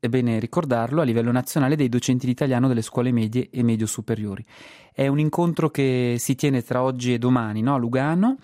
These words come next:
Eh, noi siamo media partner. I temi centrali di questa edizione, trovo che sia un tema centrale ma anche molto, molto interessante, sono la mobilità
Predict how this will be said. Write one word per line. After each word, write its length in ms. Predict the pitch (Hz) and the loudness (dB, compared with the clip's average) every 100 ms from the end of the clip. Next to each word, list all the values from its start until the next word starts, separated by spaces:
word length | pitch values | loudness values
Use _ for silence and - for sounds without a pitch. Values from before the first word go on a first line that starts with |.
| - - - - - | -14 -20 -20 -20 -6
Eh, 640 | 120 107 104 107 107 110 | -4 -2 -4 -6 -8 -8
noi 200 | 113 131 | -2 0
siamo 280 | 131 120 113 | 0 -2 0
media 300 | 113 113 117 | 0 0 -2
partner. 1040 | - 131 123 - 165 202 202 156 123 113 - | -2 -4 -4 -2 0 2 0 -2 -2 -2 -4
I 120 | - | -2
temi 240 | 262 269 | 2 2
centrali 540 | 202 139 131 - 120 110 | 2 0 0 -2 -2 -4
di 100 | 113 | -4
questa 580 | 147 135 - 127 117 - _ _ _ | -4 -4 -4 -2 -2 -6 _ _ _
edizione, 960 | 143 143 147 - 151 113 107 151 208 - - - - _ _ - | -2 0 -2 -2 0 0 2 2 0 -6 -20 -20 -20 _ _ -20
trovo 220 | - 139 123 | -4 -2 -2
che 160 | 117 | -4
sia 180 | 110 131 | -2 -2
un 140 | 120 | -2
tema 600 | - 156 131 120 113 113 113 | 0 0 0 -2 -2 -4 -4
centrale 500 | - 131 160 196 165 | -2 0 0 -2 0
ma 80 | 117 | -2
anche 180 | 117 127 | -2 0
molto, 260 | 147 180 | 0 2
molto 240 | 139 135 131 | 0 2 -2
interessante, 640 | 127 135 - 160 180 214 | -2 -2 0 0 0 -2
sono 300 | - 139 113 | 0 0 2
la 100 | 113 | 2
mobilità 640 | 139 165 147 143 - 147 | 2 2 0 0 0 0